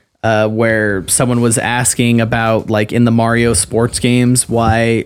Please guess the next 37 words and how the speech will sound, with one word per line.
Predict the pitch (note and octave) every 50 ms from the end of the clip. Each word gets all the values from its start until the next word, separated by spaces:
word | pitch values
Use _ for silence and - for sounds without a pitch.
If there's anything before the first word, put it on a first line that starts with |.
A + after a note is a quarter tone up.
| -
or | - G2 A2+ A2+ A2
even | G2+ A#2 A#2 A#2+ A2
in, | A2 G#2+ G#2+
like, | G2+ G#2 A2+ A2+
Mario | A2+ A2 A2 A2 A2+ A2
Kart, | - - A#2 A2+ G#2 F2
why | G2 G#2+ G#2 G#2
Mario | G#2+ A2 A2+ G#2+ G#2 A2+ A2+ A2+ A2 A2
and, | A2 G#2+ G#2+ G#2
like, | F#2+ A2 A2
Bowser | - A2 A#2 A#2 A2+ A#2+ A2+
can | - - A2
be | A#2 A2+
on | A2 G#2+ A2
the | A2
same | - - A2+ A2+ A2
team | G#2+ - - A#2+ A2+ A2+ A2+ A2 G#2 G2+
when, | G#2+ G#2 G2+ G2 G2+ G2 G#2 - - - - - _ _ _ -
you | - G#2
know, | G2 F2+ F2 E2+ - -
in | A#2+ A#2+
the | A#2 A2+
Mario | A2+ A#2 G#2+ G2+ G2+ G#2 G#2+ G#2+ G#2+ G#2
games, | G#2 A#2 A2+ A2 G#2+ G#2+ G#2+ G#2+ A2 A2 G#2 G2+ G2+ - _ -
you | A#2+ A#2+
know, | A#2 A2+
the | G2+ A2+
standard | - - D3+ C#3 C3 B2+ B2+ A#2
Mario | B2 A#2+ A#2 A#2+ A#2+ A#2
games, | A2 A#2 A#2+ A#2+ A#2 A#2 A#2 A2+ -
Bowser | B2+ A#2+ B2+ A#2+ A#2+ A2 A#2 A#2
is, | A#2 A2 -
like, | A#2 A2+ -
this | - A2 -
horrible | - - B2+ A#2+ A#2+ A2+ A2 A2 A2 G#2+
bad | - A#2+ A2+ A2+ A2+ A#2 B2+
guy. | A#2 G2+ G2+ E2 D#2+ E2+